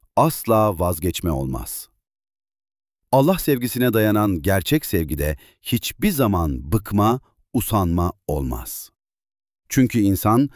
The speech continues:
sevdiği kişiyi sadece dış görünüşüyle, kendisine sağladığı menfaatlerle, alışkanlıkla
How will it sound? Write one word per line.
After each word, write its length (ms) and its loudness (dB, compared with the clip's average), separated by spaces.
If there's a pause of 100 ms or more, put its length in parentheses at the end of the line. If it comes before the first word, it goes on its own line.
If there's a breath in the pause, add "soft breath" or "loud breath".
(160 soft breath)
sevdiği 460 2
kişiyi 500 0
sadece 640 2
dış 180 0
görünüşüyle, 720 0 (320 soft breath)
kendisine 460 2
sağladığı 520 2
menfaatlerle, 920 2 (220)
alışkanlıkla 840 2